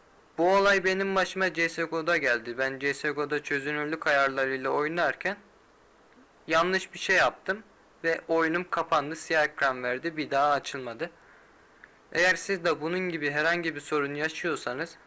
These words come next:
Steam'e girip kütüphaneye geldikten sonra C S G O, C S G O'ya sağ tıklayıp özellikler dedikten sonra başlatma seçeneklerini ayarla diye bir şık göreceksiniz burada.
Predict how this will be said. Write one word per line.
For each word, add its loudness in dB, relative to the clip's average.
Steam'e -2
girip -4
kütüphaneye 2
geldikten 0
sonra -4
C 2
S 0
G -6
O, -2
C 0
S -4
G -2
O'ya 2
sağ 0
tıklayıp -4
özellikler 0
dedikten -2
sonra -4
başlatma 0
seçeneklerini -4
ayarla 2
diye -4
bir -4
şık -8
göreceksiniz -4
burada. -4